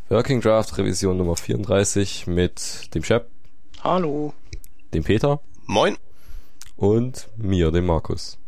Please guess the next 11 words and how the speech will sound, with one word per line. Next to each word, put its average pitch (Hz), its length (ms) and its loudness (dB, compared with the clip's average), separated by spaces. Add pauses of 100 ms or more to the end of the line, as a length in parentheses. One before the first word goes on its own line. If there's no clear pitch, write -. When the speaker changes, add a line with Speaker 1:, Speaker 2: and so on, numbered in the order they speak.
(220)
Speaker 1:
Hallo. 76 280 2 (1040)
Speaker 2:
Yay. - 320 -2 (680)
Speaker 1:
Yeah. 85 380 0 (1000)
Äh, 90 600 4
wir 90 120 2
haben 117 260 2
ein 90 160 2
Thema, 107 600 2
das - 560 -2
eigentlich 92 520 -2
nur 95 420 2